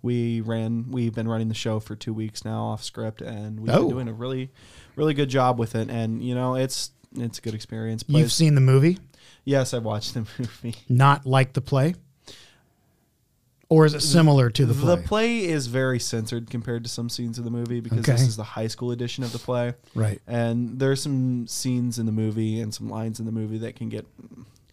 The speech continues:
Speaker 1: a little bit lewd for
Speaker 2: Mm-hmm. Okay.
Speaker 1: the school setting.
Speaker 2: So
Speaker 1: But
Speaker 2: that's why it's different.
Speaker 1: yeah, that's why, that's the only real differences of it. It's kind of toned it back from a ten back to kinda like a, a, a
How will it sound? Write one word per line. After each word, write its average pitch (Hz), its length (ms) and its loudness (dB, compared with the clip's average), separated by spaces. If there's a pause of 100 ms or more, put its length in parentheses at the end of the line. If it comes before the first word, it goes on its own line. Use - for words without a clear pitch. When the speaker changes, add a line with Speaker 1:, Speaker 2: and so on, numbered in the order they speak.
(360)
Speaker 1:
a 113 60 -4
little 117 200 0
bit 117 240 -2 (760)
lewd 120 480 -2 (260)
for 123 500 -2
Speaker 2:
Mm-hmm. 120 80 -10
Okay. 139 300 2 (220)
Speaker 1:
the 117 400 -4
school 123 260 -2
setting. 120 280 0
Speaker 2:
So 117 100 4
Speaker 1:
But 139 60 8
Speaker 2:
that's 139 180 6
why 131 120 6
it's 113 140 0
different. 104 440 -4
Speaker 1:
yeah, 127 160 0
that's 127 280 2
why, 143 180 4
that's 151 240 0
the 170 100 -2
only 139 240 2
real 120 260 2
differences 120 540 -4
of 117 140 0
it. 120 100 0
It's 113 160 -4
kind 127 180 -4
of 110 140 -4
toned 117 240 -2
it 95 80 -6
back 110 300 -6
from 110 120 -6
a 104 40 -4
ten 107 340 -8
back 104 240 -8
to - 80 -16
kinda 110 220 -8
like 110 160 -10
a, 110 220 -8 (180)
a, 113 40 -6 (520)
a - 120 -16